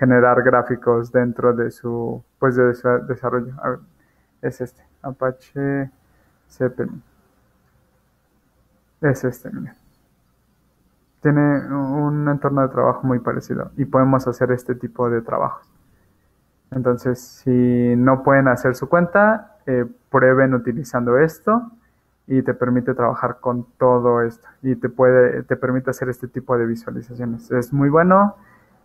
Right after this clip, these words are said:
y te permite hacer, eh, dashboard igual. Entonces, es potente. Eh, estaría bueno igual dar una charla sobre esta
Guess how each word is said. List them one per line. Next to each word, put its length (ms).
y 240
te 120
permite 380
hacer, 380
eh, 340
dashboard 580
igual. 360
Entonces, 540
es 160
potente. 680
Eh, 160
estaría 340
bueno 400
igual 480
dar 160
una 200
charla 320
sobre 280
esta 320